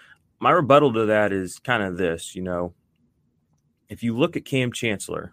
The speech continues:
you know, he was the strong safety that was really big there for a while. And you look at his three best seasons. So the seasons, he only started three seasons where he had fifteen plus games played. So you look at those seasons.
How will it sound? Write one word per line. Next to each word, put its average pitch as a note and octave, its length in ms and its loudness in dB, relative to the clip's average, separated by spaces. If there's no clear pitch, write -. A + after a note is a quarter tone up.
you F2 80 -14
know, F2 80 -10
he G#2 160 -2
was B2 120 0
the A2 100 -2
strong G#2 400 -2
safety G#2 320 0
that F2 140 -2
was F2+ 200 -4
really G2 200 0
big E2+ 200 -4
there E2+ 160 -8
for - 140 -14
a F2 60 -8
while. F2 240 -8
And F#2 100 -8
you G2+ 100 -6
look C3 160 -6
at - 60 -10
his A2 300 -6
three C#3+ 300 2
best B2 320 0
seasons. F#2 400 -4
So G2 100 -4
the F#2 120 -2
seasons, C#3 420 0
he B2+ 80 -4
only D#3+ 180 0
started C#3+ 300 0
three A#2+ 180 -2
seasons G2+ 400 -6
where G2 80 -6
he G2 80 -4
had F2+ 140 -6
fifteen A2+ 400 -4
plus G2+ 260 -2
games F#2 280 -8
played. E2 320 -6
So - 120 -10
you A2 140 0
look D#3 180 2
at C3 80 -8
those A2 240 0
seasons. E2 420 -6